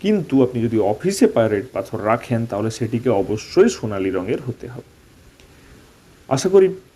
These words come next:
একেবারে সুন্দরভাবে আপনারা বুঝতে পেরেছেন। যদি কোনো রকম সমস্যা থাকে, তাহলে কমেন্ট সেকশনে কমেন্ট করতে ভুলবেন না, এবং এই ধরনের তথ্যমূলক ভিডিও প্রতিনিয়ত পেতে আমাদের চ্যানেলকে সাবস্ক্রাইব করে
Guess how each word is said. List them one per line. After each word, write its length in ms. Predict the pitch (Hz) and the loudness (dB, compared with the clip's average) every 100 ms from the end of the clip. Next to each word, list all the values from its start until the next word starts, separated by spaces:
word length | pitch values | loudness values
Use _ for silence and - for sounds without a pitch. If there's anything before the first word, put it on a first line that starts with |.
| _ _ | _ _
একেবারে 400 | 139 127 156 156 | -8 -4 2 2
সুন্দরভাবে 580 | 143 143 127 135 147 135 | 2 0 2 2 2 2
আপনারা 260 | 127 117 107 | 0 0 -6
বুঝতে 320 | 107 107 151 | -6 -8 -4
পেরেছেন। 460 | 170 156 160 190 156 | 0 0 0 -2 2
যদি 220 | 120 113 - - | 2 0 -8 -6
কোনো 220 | 113 123 | -2 0
রকম 240 | 156 185 | 0 -2
সমস্যা 420 | 175 127 127 135 | -2 -4 -2 -2
থাকে, 200 | 123 131 | 0 0
তাহলে 220 | 127 113 113 | 0 0 -2
কমেন্ট 320 | 101 107 120 | -4 -4 -4
সেকশনে 340 | 117 - 117 | -6 -4 -6
কমেন্ট 320 | 113 104 104 107 | -4 -4 -4 -6
করতে 380 | 107 - 107 104 - | -6 0 0 0 -2
ভুলবেন 260 | 104 131 | 0 0
না, 200 | 156 202 - - - - | 0 -6 -10 -20 -10 0
এবং 260 | 160 160 | 0 4
এই 120 | 135 | 4
ধরনের 320 | 139 165 156 156 | 4 2 -2 0
তথ্যমূলক 480 | 123 127 143 139 135 | 0 0 -2 2 2
ভিডিও 320 | 120 107 123 | 2 2 4
প্রতিনিয়ত 480 | 123 107 123 123 127 | 4 -2 -2 -2 -2
পেতে 220 | 113 113 | -4 -4
আমাদের 160 | 113 107 | -4 -4
চ্যানেলকে 340 | - 95 95 113 | -6 -8 -6 -6
সাবস্ক্রাইব 460 | 117 90 - 147 143 | -6 -8 -2 -2 -2
করে 180 | 202 117 | -2 -2